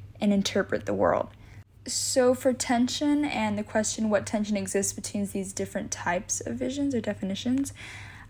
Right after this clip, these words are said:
I believe that tension exists between them because they can at times be interchangeable, and the author can convey their message by using a concrete definition as an abstract definition,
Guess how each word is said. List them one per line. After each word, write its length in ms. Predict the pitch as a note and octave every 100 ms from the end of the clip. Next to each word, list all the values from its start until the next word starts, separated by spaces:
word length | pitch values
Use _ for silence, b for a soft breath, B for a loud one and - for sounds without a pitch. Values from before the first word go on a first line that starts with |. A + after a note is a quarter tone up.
| -
I 140 | - A#3
believe 480 | A3 A#3+ B3 A#3 A#3
that 320 | G#3+ G3+ -
tension 340 | A#3 A3+ A#3
exists 480 | G#3+ G#3 G3+ G#3 -
between 540 | - A3 - G#3+ G#3
them 180 | G#3+ G#3+
because 400 | G#3+ - G3+ G3
they 100 | G3
can 300 | G3 G#3 F#3+ - -
at 120 | G3+ G3+
times 300 | G3+ F#3+ F#3+
be 80 |
interchangeable, 840 | F#3+ F#3 G#3 - F#3 G3 A3+ C#4+ D#4+ B B B B B -
and 440 | A3 G#3+ G#3+ G#3
the 160 | G#3+ -
author 420 | G#3+ A3+ A3 G#3+ -
can 360 | - G#3+ G3+ G#3+
convey 380 | - G#3 G3+ G3+
their 100 | G3
message 480 | F#3 F#3+ G3 F#3+ G3+
by 80 |
using 400 | G#3 F#3+ F#3+ F#3+
a 80 | -
concrete 540 | - G#3 G3+ - A3 -
definition 640 | G#3+ A#3 A#3+ A#3+ C4 C4
as 180 | - G3+
an 120 | G3+ -
abstract 580 | - G#3 G3 - F#3 F3+
definition, 640 | F#3+ - F#3 F#3 G3 G3+